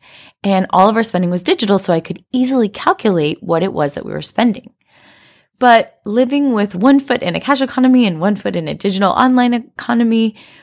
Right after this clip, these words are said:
with all the various currencies and people withdrawing kind of got discouraging for me. I had really good intentions of recording my purchases right in the moment. But to be honest, between navigating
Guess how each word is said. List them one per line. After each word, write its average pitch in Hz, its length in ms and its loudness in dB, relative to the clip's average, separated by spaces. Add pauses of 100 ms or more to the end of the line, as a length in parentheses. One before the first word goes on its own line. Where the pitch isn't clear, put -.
with - 220 -10
all 302 180 2
the 269 60 2
various 185 380 2
currencies 269 520 2
and 160 140 -4
people 170 200 -8
withdrawing 196 580 -2
kind - 260 -18
of - 60 -20
got 381 160 -2
discouraging 240 680 0
for - 160 -6
me. - 360 -10 (920)
I 247 60 -2
had 403 260 0
really 247 240 2
good 240 160 2
intentions 165 640 -2
of 151 200 -6
recording 202 380 2
my 285 120 4
purchases 202 580 -2
right 165 440 0
in 214 140 0
the 214 60 2
moment. - 580 -6 (760)
But 269 200 0
to 240 100 0
be 214 160 0
honest, 277 340 -2
between 190 320 -2
navigating 180 880 0